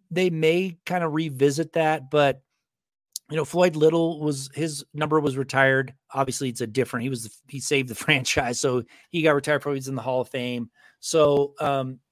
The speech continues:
I think Frank Tripucka, uh, he, they retired his number. He's not gonna get in the Hall of Fame. So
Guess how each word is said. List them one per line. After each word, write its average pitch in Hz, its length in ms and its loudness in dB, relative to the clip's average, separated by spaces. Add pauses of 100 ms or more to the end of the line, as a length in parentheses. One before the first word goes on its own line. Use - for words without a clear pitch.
I 143 60 -16
think 151 260 -6
Frank 156 400 -10
Tripucka, 139 880 -2 (460)
uh, 127 220 -4
he, 156 380 -8
they 143 140 0
retired 139 440 -2
his 143 220 -4
number. 131 560 -2 (260)
He's 135 300 -10
not 135 420 -4
gonna 131 140 -4
get 127 120 0
in 127 60 -4
the 120 80 -4
Hall 127 160 0
of 120 100 0
Fame. 127 440 -2
So 139 480 4